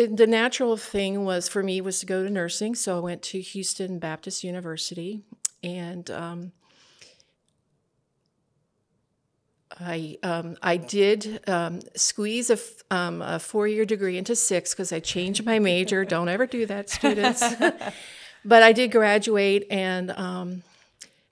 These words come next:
Speaker 1: it, it's, I will just say it's something that I've always wanted to do, that it, it's a calling. And I really think nursing is a calling because they can't pay you f-,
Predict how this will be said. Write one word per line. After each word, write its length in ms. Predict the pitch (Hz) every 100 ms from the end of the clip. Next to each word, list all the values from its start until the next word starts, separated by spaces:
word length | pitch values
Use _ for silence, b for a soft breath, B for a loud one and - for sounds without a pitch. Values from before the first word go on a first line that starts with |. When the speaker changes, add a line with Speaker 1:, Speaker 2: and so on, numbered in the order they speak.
| -
Speaker 1:
it, 160 | 208 202
it's, 260 | 220 - -
I 180 | - 208
will 120 | 240
just 180 | 269 269
say 200 | - 208
it's 120 | 208
something 340 | 202 185 180 180
that 120 | 170
I've 160 | 160 156
always 380 | 185 180 196 -
wanted 240 | 170 175
to 80 | 175
do, 200 | 175 165
that 200 | 165 160 -
it, 160 | 196 220
it's 140 | 214
a 40 | 226
calling. 600 | - 180 160 160 175 196
And 160 | 196 185
I 100 | 196
really 300 | 214 247 226
think 220 | 220 180
nursing 380 | 180 165 - 165
is 100 | 160
a 60 |
calling 420 | 180 - 156 143 185
because 380 | 196 190 175 - B B B B
they 100 | 240
can't 300 | 254 240 202
pay 160 | 190 185
you 240 | 175 175
f-, 160 | 170